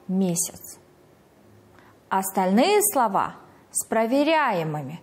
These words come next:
и непроверяемыми гласными запишите в два столбика самостоятельно. Подводим итоги.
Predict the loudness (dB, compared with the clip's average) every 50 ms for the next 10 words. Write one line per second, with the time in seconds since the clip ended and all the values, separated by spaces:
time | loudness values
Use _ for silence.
0 | -20 -20 -20 _ _ _ -4 -2 0 0 0 -2 -2 -2 -2 -2 0 2 0 0
1 | 0 0 -2 0 2 2 2 2 2 2 0 0 -2 -4 -6 -8 -8 -8 -4 -2
2 | 0 0 0 -2 -4 -4 -4 -4 -4 -4 -6 -12 -16 -20 -20 -20 -20 -20 -20 -12
3 | -8 -4 -2 -2 -2 0 -2 -4 -4 -4 -4 -2 -2 -2 -2 -2 -6 -10 -12 -12
4 | -16 -20 _ -20 -20 _ _ -6 -4 -4 -4 -2 -2 0 0 0 -2 -4 -8 -16
5 | -20 -20 -20 -20 -16 -12 -12 -8 -4 0 2 2 0 0 -4 -8 -8 -10 -14 -14
6 | -16 -18 -20 -20 _ -16 -10 -4 -2 -2 0 -2 -2 -4 -2 0 0 2 2 0
7 | 0 -2 -6 -12 -14 -14 -20 -20 -20 -20 -20 _ _ _ _ _ _ _ _ _
8 | -20 _ _ _ _ _ -20 _ _ -20 -20 -20 -20 -20 -20 -20 -20 -20 -20 -20
9 | _ _ -2 -2 0 0 0 0 2 2 2 0 0 -2 -4 -4 -6 -10 -10 -6
10 | -6 -6 -2 -2 -2 -2 -2 -4 -10 -18